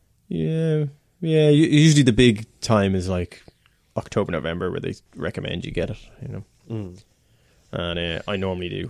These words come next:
Speaker 1: but I haven't. But for that reason, 'cause my wife's a teacher and she gets exposed to so much stuff, and then she comes home and gives it to me.
Speaker 2: Yeah, yeah.
Speaker 1: But I had
Speaker 2: 'Cause
Speaker 1: a-
Speaker 2: honestly, it's something, and we're, like, something I, w-, I would be, like, advising people to get,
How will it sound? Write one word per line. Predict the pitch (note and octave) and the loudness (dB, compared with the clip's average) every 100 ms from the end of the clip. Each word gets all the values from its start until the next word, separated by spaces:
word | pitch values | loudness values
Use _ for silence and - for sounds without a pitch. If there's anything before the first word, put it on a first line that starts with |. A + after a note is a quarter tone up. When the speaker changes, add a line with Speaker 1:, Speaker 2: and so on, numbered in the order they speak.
| G#2 | -12
Speaker 1:
but | - | -14
I | G2+ | -12
haven't. | - - _ | -14 -18 _
But | C#3 - | 2 2
for | A#2 C3+ | 2 4
that | A2 G2+ | 4 4
reason, | A2 G2 | 0 -2
'cause | - G2 F2 - - | -8 -10 -8 -12 -12
my | E2+ | -8
wife's | F2+ F2 F#2+ | -6 -6 -8
a | |
teacher | - F#2 F2+ E2+ | -8 -8 -6 -6
and | E2 - - | -8 -12 -14
she | - | -14
gets | - - | -14 -14
exposed | - - - - | -14 -12 -10 -10
to | - | -12
so | |
much | - - | -12 -12
stuff, | - - - | -12 -14 -12
and | E2+ | -10
then | - - _ - | -10 -16 _ -10
she | - D#3+ | -2 0
comes | A#2 A2 | 0 0
home | A2+ G2+ | 0 0
and | G#2 A2+ | -4 -4
gives | G#2+ | -6
it | A2+ | -4
to | - | 0
me. | D3 | 4
Speaker 2:
Yeah, | A#2+ F#2 | 4 0
yeah. | F2 F2 - _ _ - | -4 -10 -14 _ _ 0
Speaker 1:
But | D3 | 4
I | |
had | D3 | 6
Speaker 2:
'Cause | A#2 | 6
Speaker 1:
a- | D#3 | 6
Speaker 2:
honestly, | D#3+ C#3+ B2+ | 4 4 2
it's | G#2+ | 2
something, | B2+ B2 A#2 | -2 -2 -4
and | G#2 G#2+ | -6 -8
we're, | G2 F#2+ | -10 -12
like, | G2 - - - _ _ - | -14 -16 -20 -20 _ _ -14
something | - A#2+ G#2+ | -6 -6 -4
I, | G2+ | -8
w-, | - A#2 - - F#2 | -8 -12 -12 -12 -12
I | F#2+ | -12
would | F#2 F#2+ | -12 -16
be, | G#2 F#2+ F2+ G#2 | -14 -12 -12 -10
like, | F2+ - | -12 -8
advising | A2+ G2+ F#2+ G2 F#2+ | -8 -4 -4 -4 -6
people | F#2+ F#2+ E2+ | -8 -10 -10
to | G#2 | -10
get, | F#2+ G#2+ F#2 | -6 -6 -6